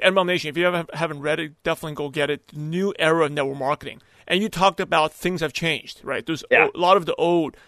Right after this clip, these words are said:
Speaker 1: doesn't work anymore. And so one of the things you talked about, uh, about Gen Y is they're rebellious, they kinda, they get distracted.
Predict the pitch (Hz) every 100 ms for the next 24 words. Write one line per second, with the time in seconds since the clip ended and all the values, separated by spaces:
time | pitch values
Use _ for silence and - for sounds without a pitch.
0 | _ _ 170 147 147 190 175 147 135 123
1 | 117 175 180 - - _ - 202 254 311
2 | 233 208 196 190 196 170 151 127 - 131
3 | 127 - _ _ _ 160 170 165 139 156
4 | 151 160 180 160 - 147 143 139 - _
5 | _ _ - 170 165 147 170 180 180 -
6 | 156 156 143 - 151 135 - 165 147 147
7 | 160 147